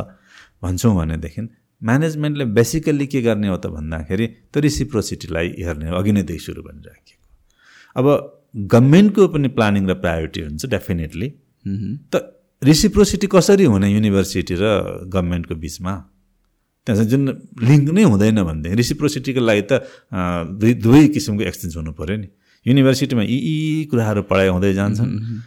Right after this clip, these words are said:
Speaker 1: यी, यी किसिमको नयाँ एक्सपेरिमेन्ट भएको छ, ल्याबमा यस्तो यस्तो कुराहरू भएको छ, नयाँ नयाँ इन्भेन्सन यस्ता यस्ता भइरहेका छन्, अ, होइन? इनोभेसनका कुराहरू यो यो भइरहेका छन्, यहाँ एक्सपेरिमेन्ट भइरहेका छ, ल भरे कोभिडको भ्याक्सिन चाहिँ,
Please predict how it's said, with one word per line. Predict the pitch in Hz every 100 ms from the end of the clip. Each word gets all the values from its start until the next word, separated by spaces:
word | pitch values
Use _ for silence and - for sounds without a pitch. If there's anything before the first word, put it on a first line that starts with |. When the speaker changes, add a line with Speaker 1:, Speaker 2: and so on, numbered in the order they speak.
| -
Speaker 1:
यी, | 156
यी | 165 175 175
किसिमको | 165 - 131 123
नयाँ | 104 104 98
एक्सपेरिमेन्ट | - - 110 110 110
भएको | 107 110 110
छ, | -
ल्याबमा | 117 110 98 101 98 90
यस्तो | 90 - 110
यस्तो | - 107
कुराहरू | 113 110 110
भएको | 110 107
छ, | 117
नयाँ | 107 101 98
नयाँ | 95
इन्भेन्सन | 92 98 101 107
यस्ता | 107 - 107
यस्ता | - 104
भइरहेका | 104 113 110 110
छन्, | - 113 117 - - - 98
अ, |
होइन? | 80 78 151 165 -
इनोभेसनका | 104 110 107 - 107 101
कुराहरू | 104 95 92
यो | 107
यो | 123 113
भइरहेका | 113 117 113 117
छन्, | 120 107
यहाँ | 107 104
एक्सपेरिमेन्ट | 104 - - 117 120 117
भइरहेका | 110 113 113 120
छ, | 120
ल | 110 98
भरे | 90
कोभिडको | 90 107 104 104 98
भ्याक्सिन | 90 - 107
चाहिँ, | 101 113